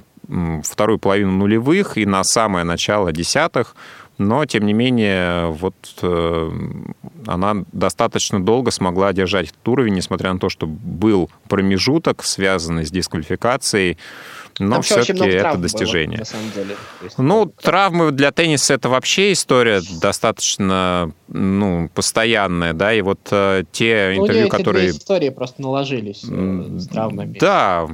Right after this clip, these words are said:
Speaker 1: да, но я думаю, что, конечно, для нашего тенниса и для нашего спорта это, ну, флагман, и не будем забывать, что кроме действительно выступлений за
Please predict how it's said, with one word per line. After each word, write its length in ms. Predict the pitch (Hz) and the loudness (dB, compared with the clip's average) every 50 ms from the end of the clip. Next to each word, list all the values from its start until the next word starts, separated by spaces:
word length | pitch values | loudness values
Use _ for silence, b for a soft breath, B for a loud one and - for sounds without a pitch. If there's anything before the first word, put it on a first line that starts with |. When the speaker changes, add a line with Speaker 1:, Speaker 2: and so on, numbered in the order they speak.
| 80 | -10
Speaker 1:
да, 280 | 73 - 87 123 110 98 | -10 -4 -2 0 0 2
но 60 | 104 | 2
я 140 | 120 160 190 | 0 0 0
думаю, 240 | 185 185 170 165 147 | 0 0 0 0 0
что, 160 | - - 139 - - _ | 0 -2 -4 -4 -4 _
конечно, 500 | - 131 147 170 202 196 - - 143 120 | -2 -2 0 0 -2 -2 0 0 0 0
для 560 | 104 101 107 117 120 120 117 113 110 104 104 - | 0 2 2 2 2 2 2 2 0 0 -2 -2
нашего 500 | - 107 117 143 175 175 - - 123 110 | -2 0 0 0 0 0 -2 -2 -2 -2
тенниса 480 | - - 110 107 101 92 85 - - | 0 0 0 2 2 0 -2 0 -2
и 20 | 95 | 0
для 160 | 85 92 95 | 0 0 0
нашего 380 | 101 110 117 - - - 92 90 | 2 0 0 -2 -4 -6 -4 -4
спорта 540 | - - - - 123 147 170 - _ - | -4 -6 -2 0 0 0 0 -2 _ -2
это, 760 | 107 101 98 110 - _ - 107 101 98 95 90 90 87 87 82 | 0 0 0 -2 -2 _ 0 0 2 2 2 2 0 0 0 -2
ну, 380 | 82 82 85 90 98 107 104 87 | -2 -4 -4 -2 -2 -2 -2 -4
флагман, 680 | - - - - 117 120 143 175 165 151 131 107 101 - | -6 -12 -6 0 2 2 2 2 0 0 0 0 0 0
и 340 | 113 107 110 107 107 104 98 | 0 2 2 2 2 2 2
не 140 | 98 98 104 | 0 0 0
будем 240 | 123 123 120 113 | 0 0 0 0
забывать, 400 | 104 98 110 101 101 107 123 143 | 0 0 0 0 2 0 0 0
что 160 | - - - - | -2 -6 -6 -2
кроме 460 | - 117 113 110 107 101 98 92 82 B B B B B B B B B | 0 0 2 2 2 0 0 -2 -4 B B B B B B B B B
действительно 600 | 104 98 - 131 117 104 - 104 101 104 98 92 | -6 -2 0 0 0 0 -2 -2 0 0 0 0
выступлений 880 | 98 - - - 104 - - 113 110 107 104 104 98 95 92 92 90 85 | -2 -2 -2 -4 -2 0 0 2 2 2 2 0 2 0 0 0 0 -2
за 1300 | 82 85 82 80 85 92 98 98 95 92 92 90 87 87 85 85 85 87 85 85 82 82 82 82 | -2 -4 -4 -4 -2 0 2 2 2 2 2 2 2 2 0 0 0 0 0 0 0 0 -2 -2